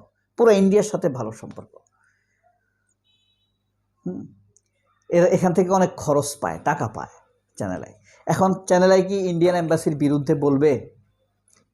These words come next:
ইন্ডিয়ান এম-, এম্বাসি ধরেন ঘন্টার পর ঘন্টা মানুষকে লাইনে দাঁড়িয়ে রাখে ভিসা দেওয়ার জন্য।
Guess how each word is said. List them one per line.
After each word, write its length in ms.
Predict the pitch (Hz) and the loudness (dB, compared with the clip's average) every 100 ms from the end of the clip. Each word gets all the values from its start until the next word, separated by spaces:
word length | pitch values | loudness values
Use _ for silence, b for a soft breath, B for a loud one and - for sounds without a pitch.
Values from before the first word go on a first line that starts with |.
| _ _ _ | _ _ _
ইন্ডিয়ান 320 | 165 165 175 | 0 2 2
এম-, 140 | 170 151 | 2 2
এম্বাসি 440 | 156 151 143 156 | 0 0 -2 -2
ধরেন 300 | 147 143 147 | 0 0 -2
ঘন্টার 420 | 131 160 156 160 | -2 -4 0 -2
পর 260 | 143 151 143 | -2 -2 -2
ঘন্টা 400 | 117 139 139 139 | -2 -6 -2 -2
মানুষকে 440 | 127 131 127 - | -2 -6 -8 -8
লাইনে 300 | 120 123 127 | -4 -2 -2
দাঁড়িয়ে 380 | 131 127 123 120 | -2 -4 -4 -6
রাখে 360 | 113 113 123 110 | -6 -8 -8 -10
ভিসা 320 | 113 117 123 | -8 -8 -6
দেওয়ার 280 | 117 113 110 | -4 -6 -8
জন্য। 340 | 107 101 - | -12 -12 -16